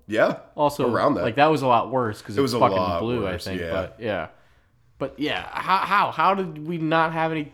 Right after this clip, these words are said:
Speaker 2: deaths? Thank God.
Speaker 1: I don't know.
Speaker 2: It's our Pennsylvania might.
Speaker 1: <laughs> The mighty Susquehanna.
Speaker 2: That's mighty Susquehanna.
Speaker 1: Well,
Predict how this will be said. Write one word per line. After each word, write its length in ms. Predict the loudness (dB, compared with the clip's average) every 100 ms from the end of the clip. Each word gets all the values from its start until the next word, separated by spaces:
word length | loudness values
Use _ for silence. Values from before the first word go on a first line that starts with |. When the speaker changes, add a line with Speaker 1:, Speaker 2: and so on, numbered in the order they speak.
| -4
Speaker 2:
deaths? 440 | 2 2 0 -12 -2
Thank 280 | -2 -2
God. 440 | -4 2 4 2 -4 -12 0
Speaker 1:
I 160 | 6 8
don't 160 | 8
know. 460 | 10 10 8 0 -12 _ _ -20 _ -14 -8
Speaker 2:
It's 160 | -6 2
our 100 | 0
Pennsylvania 680 | 2 0 0 -4 -2 -2 -2
might. 360 | -2 -4 -6 -12 _ _ _ -20
Speaker 1:
<laughs> 160 | -10 -8
The 400 | -8 -8 -8 -4
mighty 220 | -4 -4
Susquehanna. 680 | -8 -10 -8 -6 -4 -6 -8
Speaker 2:
That's 140 | -8
mighty 180 | -6 -6
Susquehanna. 540 | -10 -16 -14 -12 -14 -18 _ _ _ _ _ _ -20 -20 _ -10 0
Speaker 1:
Well, 260 | 2 4